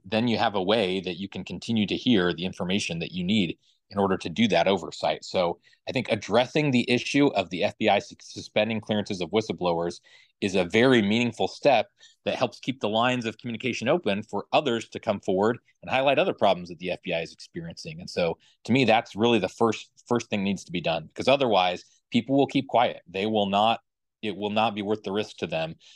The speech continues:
to lose their jobs, to lose their security clearance, which is, of course, such a valuable thing. If you want to consider switching jobs to another agency, you've got to have that clearance. But so protecting this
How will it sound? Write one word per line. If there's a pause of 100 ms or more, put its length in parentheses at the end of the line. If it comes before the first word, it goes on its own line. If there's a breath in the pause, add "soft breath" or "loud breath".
(160 soft breath)
to
lose
their
jobs,
to
lose
their
security
clearance,
which
is,
of
course,
such
a (320 soft breath)
valuable
thing.
If
you
want
to
consider
switching
jobs
to
another
agency,
you've (160)
got
to
have
that
clearance. (100)
But
so
protecting
this